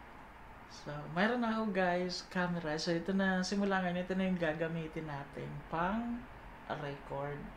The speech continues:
Choose mode. Choosing mode, manual or automatic. Okay. Ayan.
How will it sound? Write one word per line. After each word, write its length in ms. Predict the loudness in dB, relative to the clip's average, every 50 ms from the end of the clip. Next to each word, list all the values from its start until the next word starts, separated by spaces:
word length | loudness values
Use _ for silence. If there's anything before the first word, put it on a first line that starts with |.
| -12 -14 -14 -14 -14 -14 -16 -16 -16 -16 -16 -16 -16 -16 -16 -16 -10
Choose 320 | -8 -6 -6 -4 -6 -6 -6 -6
mode. 580 | -6 -6 -4 -4 -4 -4 -4 -6 -6 -6 -8 -8 -10 -10 -10 -12 -14 -14 -14 -14 -14 -14 -14 -12 -12 -12 -12
Choosing 320 | -12 -10 -10 -10 -8 -8 -8 -8
mode, 320 | -8 -10 -10 -10 -10 -10 -10 -10 -10 -10
manual 600 | -10 -8 -8 -8 -10 -10 -10 -10 -10 -10 -10 -10 -12 -12 -12 -10
or 120 | -10 -10 -10 -10 -10 -10
automatic. 540 | -10 -8 -10 -10 -8 -10 -10 -12 -12 -14 -14 -14 -12 -10 -10
Okay. 440 | -8 -8 -10 -12 -12 -12 -12 -12 -12 -14 -12 -12 -12 -12 -12 -12 -12 -12 -14 -14 -14 -14 -14 -14 -14 -14 -14 -14 -14 -14 -14 -12 -12 -12 -12 -12 -12 -14 -12 -12 -10 -8 -8
Ayan. 640 | -8 -8 -6 -4 -2 -2 0 0 0 -2 -2 -4